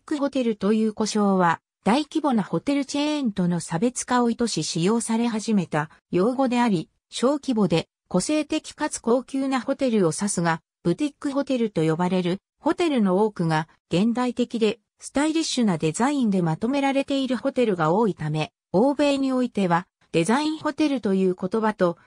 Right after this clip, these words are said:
ほぼ区別なく使用されている。また、日本においては、ブティックホテルという言葉は、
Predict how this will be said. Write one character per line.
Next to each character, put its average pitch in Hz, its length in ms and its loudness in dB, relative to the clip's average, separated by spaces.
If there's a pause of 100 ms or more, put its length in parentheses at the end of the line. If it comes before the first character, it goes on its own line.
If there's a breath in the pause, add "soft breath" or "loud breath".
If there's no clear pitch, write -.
(100)
ほ 320 160 -2
ぼ 294 120 4
区 - 180 -4
別 269 280 -2
な 202 140 2
く - 100 -12
使 - 200 -4
用 180 140 0
さ 202 160 -4
れ 190 120 0
て 190 120 -2
い 165 140 0
る。 139 180 -6 (800)
ま 185 100 2
た、 190 260 2 (200 soft breath)
日 202 140 2
本 302 280 -2
に 208 100 2
お 180 120 2
い 180 60 -2
て 170 180 -2
は、 151 180 0 (240)
ブ 175 120 2
テ 294 100 -2
ィ 285 60 -2
ッ - 60 -20
ク 294 140 -4
ホ 277 160 -4
テ 277 100 0
ル 247 140 -2
と 190 120 0
い 190 120 2
う 190 100 -2
言 185 220 -2
葉 180 140 2
は、 143 200 0